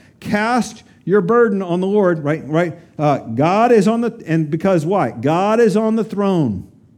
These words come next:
God is on the throne, so I can connect the, the wires of my heart weakness, sense of betrayal, to the character of God. That is Psalm fifty-five. This is what David does over and over again.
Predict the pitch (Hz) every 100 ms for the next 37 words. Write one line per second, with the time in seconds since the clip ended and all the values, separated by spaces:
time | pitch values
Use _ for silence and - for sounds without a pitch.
0 | _ _ _ _ _ 117 170 202 240 214
1 | 240 240 220 220 240 220 196 135 165 175
2 | 170 165 - 185 202 208 180 151 123 -
3 | - 131 127 120 175 214 240 226 220 185
4 | 202 202 170 208 202 202 202 175 165 -
5 | - - 196 208 233 185 220 - 226 220
6 | 202 175 185 175 165 - 208 220 214 214
7 | 196 165 160 143 160 147 113 98 147 185
8 | 180 - 175 165 175 175 165 196 185 95
9 | - _ _ _ _ 196 220 208 180 175
10 | 160 156 - 165 196 196 202 208 139 113